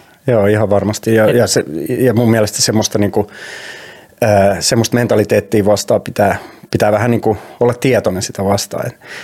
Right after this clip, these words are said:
Speaker 2: Joo.
Speaker 1: et tota, se ei ole ihan tyhjästä tullut.
Speaker 2: Joo.
Speaker 1: Et semmonen, niinku, sisäänpäin kääntyväisyys on aina semmonen riski,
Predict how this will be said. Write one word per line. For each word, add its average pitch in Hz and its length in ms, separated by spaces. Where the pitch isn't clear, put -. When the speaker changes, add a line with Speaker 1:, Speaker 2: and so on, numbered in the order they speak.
Speaker 2:
Joo. 135 140
Speaker 1:
et 98 180
tota, 104 400
se - 140
ei 131 60
ole 147 120
ihan 156 280
tyhjästä 123 500
tullut. 139 380
Speaker 2:
Joo. - 100
Speaker 1:
Et 123 80
semmonen, 131 320
niinku, 127 340
sisäänpäin 120 520
kääntyväisyys 113 600
on 110 160
aina 120 260
semmonen 113 260
riski, 113 420